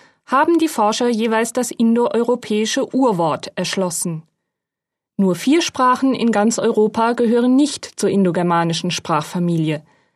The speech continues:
Das Ungarische, das Finnische,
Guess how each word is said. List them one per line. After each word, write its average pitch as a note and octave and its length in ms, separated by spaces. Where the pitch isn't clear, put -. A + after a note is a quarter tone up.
Das E3+ 220
Ungarische, C4+ 760
das E3+ 200
Finnische, B3+ 600